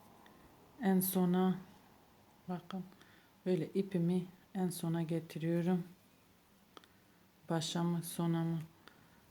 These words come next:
Artık siz karar verin. Yuvamın sonuna da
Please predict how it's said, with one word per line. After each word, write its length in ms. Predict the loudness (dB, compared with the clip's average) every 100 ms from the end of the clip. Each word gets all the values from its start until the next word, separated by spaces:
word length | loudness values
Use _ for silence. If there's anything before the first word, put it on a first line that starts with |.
| -8
Artık 420 | -6 -6 -6 -8
siz 480 | -8 -6 -6 -6 -10 -12 -20 -20 -20 -20 -20 -12
karar 400 | -6 -2 -2 0
verin. 300 | -2 -2 -4 -8 -20 -20 -20 -20 -20 -20 -20 -20 -20 -20 -20 -20 -20 -20 -20 -20 -12 0
Yuvamın 480 | 0 2 2 2
sonuna 580 | -2 -4 -2 0 2 0
da 140 | -2